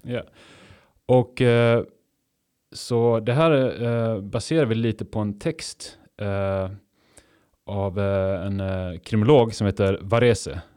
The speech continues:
Vad är den heter förnamn? Det kommer jag inte ihåg. Men, eh, han, eh, har en liten, eh, en, eh, ett, eh, ett citat där, där han pratar om liksom hur, eh,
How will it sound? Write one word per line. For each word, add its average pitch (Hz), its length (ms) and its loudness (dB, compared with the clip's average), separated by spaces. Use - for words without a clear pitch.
Vad 113 160 -2
är 104 40 0
den 101 100 0
heter 104 180 -4
förnamn? 101 420 -2
Det 85 60 -6
kommer 95 200 -6
jag - 20 -6
inte 90 220 -8
ihåg. 95 280 -4
Men, 101 320 -4
eh, 98 200 0
han, 131 320 2
eh, 120 280 2
har 110 220 2
en 107 120 0
liten, 101 340 -2
eh, 98 260 0
en, 98 220 -2
eh, 92 100 -2
ett, - 340 -8
eh, 95 320 -4
ett - 100 -20
citat 135 420 0
där, 87 120 -2
där 90 80 -4
han 95 120 -6
pratar 98 300 -4
om 92 60 -4
liksom 90 220 -8
hur, 113 460 0
eh, 95 280 0